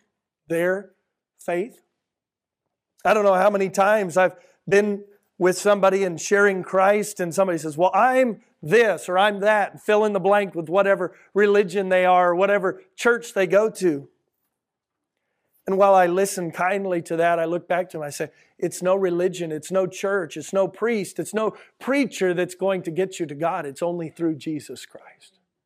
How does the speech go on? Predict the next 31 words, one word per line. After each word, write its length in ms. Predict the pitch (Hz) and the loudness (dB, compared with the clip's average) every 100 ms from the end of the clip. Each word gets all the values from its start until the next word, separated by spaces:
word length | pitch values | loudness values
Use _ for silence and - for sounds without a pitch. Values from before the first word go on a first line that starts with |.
| _ _ _ _ _ _ _ _ _ _ _ | _ _ _ _ _ _ _ _ _ _ _
But 80 | 185 | -4
if 80 | 175 | -2
you've 160 | 262 | -2
spent 260 | - 262 233 | -2 -2 0
any 200 | 233 214 | -2 -4
time 380 | - 233 233 208 | -2 0 0 -2
sharing 360 | - 233 214 | -2 0 0
Christ 360 | 180 220 208 208 | 0 0 0 -2
with 120 | 190 | 0
others, 380 | 214 226 208 - _ _ _ | 2 4 0 -2 _ _ _
you 260 | 180 247 | -2 0
know, 480 | 226 233 233 220 214 - _ _ _ | 2 4 4 2 -2 -16 _ _ _
like 240 | 208 214 | 2 2
me, 200 | 220 247 | 0 0
that 220 | 196 180 | 0 -2
you've 140 | 226 202 | -2 2
heard 200 | 226 196 | 2 0
people 180 | 214 175 | -4 0
say, 120 | 196 | 2
"Well, 200 | 185 196 | 4 2
I'm 340 | 226 262 240 | 2 0 0
this, 760 | 214 269 226 147 - - - _ _ _ _ _ _ - | 4 4 4 -2 -12 -16 -18 _ _ _ _ _ _ 0
or 100 | 190 | 2
I 140 | 247 | 2
go 260 | 233 262 262 | 4 4 4
to 220 | 247 - _ | 2 -4 _
such 400 | - 277 262 262 | -4 0 0 0
and 160 | 233 | -6
such 240 | - 247 240 | -2 -2 -2
a 60 | |
church." 560 | 208 - 254 220 - - | -8 0 0 0 -4 -20